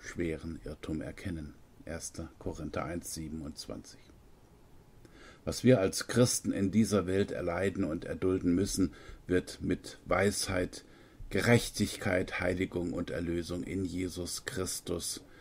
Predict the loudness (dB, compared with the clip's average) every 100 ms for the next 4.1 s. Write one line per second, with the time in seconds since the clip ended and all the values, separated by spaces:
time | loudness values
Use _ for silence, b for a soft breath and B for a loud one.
0 | B B 0 2 2 -4 -16 -6 -2 -2
1 | -2 -4 -2 -2 -2 -2 -4 -4 -2 -2
2 | -2 -6 -4 -2 -2 -2 -6 -6 -6 -6
3 | -6 -8 -10 -12 -12 -10 -4 -4 -4 -10